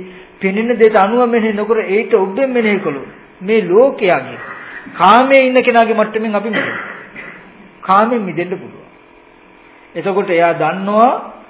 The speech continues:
කාමාභික්කවේ වේදිතබ්බා කියන වස්තුකාම ක්ලේශකාම කියන එක දන්නවා. අද අපිට බාහිරින් මෙන්න මෙහෙම හම්බ වෙන එක වස්තුකාමයේ, ඒ ආරම්භය ඇති තණ්හාව ක්ලේශකාමයේ. මේ දෙකේම ස්වභාවය තමයි කාමයේ ඇට සැකිල්ලක්,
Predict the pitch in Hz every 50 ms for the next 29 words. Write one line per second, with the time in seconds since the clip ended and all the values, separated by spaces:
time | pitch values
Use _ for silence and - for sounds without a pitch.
0 | - - - - 160 170 185 214 214 220 214 208 196 214 208 214 - 202 196 190
1 | 180 180 180 175 180 180 190 180 165 160 180 180 175 175 190 185 180 175 165 165
2 | 160 156 - - 190 185 - 185 180 180 180 175 170 170 170 - - 180 165 -
3 | 170 170 170 165 165 175 165 160 147 160 156 156 151 156 160 170 185 214 233 226
4 | 226 - - - - - - 160 165 165 185 190 190 185 190 196 196 190 156 -
5 | 160 160 170 180 185 185 190 190 190 190 202 190 180 151 - - - - - -
6 | - 160 160 175 180 190 180 165 160 165 185 180 180 156 160 160 165 170 180 185
7 | 180 175 180 - 165 156 151 143 - - - 175 180 180 180 196 202 196 196 170
8 | 165 170 165 165 165 165 170 175 170 160 - - - 156 160 160 160 165 175 165
9 | - - 151 156 160 160 175 160 165 180 190 196 196 220 254 285 339 - - -
10 | - - - - - _ - 160 156 180 208 226 240 233 214 185 - - - -
11 | - - 151 139 135 170 175 170 175 208 214 220 220 220 208 - - 170 156 180
12 | 185 190 190 196 185 190 190 185 190 185 175 175 180 180 180 185 185 180 180 -
13 | - - - - - - 156 165 175 180 175 185 180 165 156 147 175 170 165 180
14 | 175 170 170 180 170 170 170 175 175 175 175